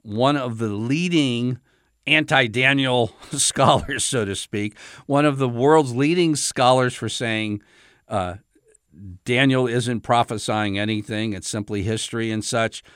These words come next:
But he says there is some difficulty when we come to the last few verses of chapter eleven and chapter twelve.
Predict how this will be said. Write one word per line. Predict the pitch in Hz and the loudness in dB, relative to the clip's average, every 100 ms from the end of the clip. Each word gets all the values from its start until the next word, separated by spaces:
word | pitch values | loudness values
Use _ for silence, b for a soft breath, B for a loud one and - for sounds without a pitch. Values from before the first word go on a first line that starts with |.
| b b | b b
But | 123 | -6
he | 117 | -4
says | - 123 117 | -2 -2 -2
there | 131 | -2
is | 180 262 | 0 -2
some | - 277 | -2 0
difficulty | 262 - 127 113 92 101 | 0 -2 -2 -2 -2 -4
when | 101 120 | -4 -2
we | 127 | -4
come | 117 156 170 | -4 -6 -6
to | 175 | -6
the | 165 | -4
last | 151 139 143 - | -2 -2 -2 -4
few | 156 139 | -4 -2
verses | 113 120 131 120 | -2 -2 -6 -6
of | 123 | -8
chapter | - 113 - 127 | -4 -4 -4 -8
eleven | 110 95 95 98 | -6 -6 -6 -6
and | 98 | -8
chapter | 90 98 87 - | -8 -6 -6 -8
twelve. | 92 123 127 71 | -8 -2 -2 -2